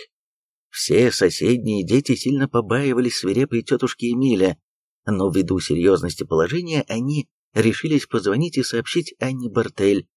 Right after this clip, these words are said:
о происшедшем. Она даже не посмотрела на несчастного ребёнка, лежавшего на тротуаре, и, захлопнув дверь, продолжала свою стряпню. Пошёл дождь, и Эмиль наконец пришёл в себя.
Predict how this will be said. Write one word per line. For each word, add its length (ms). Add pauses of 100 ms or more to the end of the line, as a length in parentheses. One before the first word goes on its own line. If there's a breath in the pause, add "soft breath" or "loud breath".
(320)
о 140
происшедшем. 800 (840)
Она 220
даже 240
не 120
посмотрела 680
на 80
несчастного 600
ребёнка, 520 (460)
лежавшего 680
на 120
тротуаре, 720 (500)
и, 180
захлопнув 760
дверь, 320 (440)
продолжала 800
свою 400
стряпню. 500 (880)
Пошёл 420
дождь, 560
и 360
Эмиль 280
наконец 440
пришёл 320
в 60
себя. 360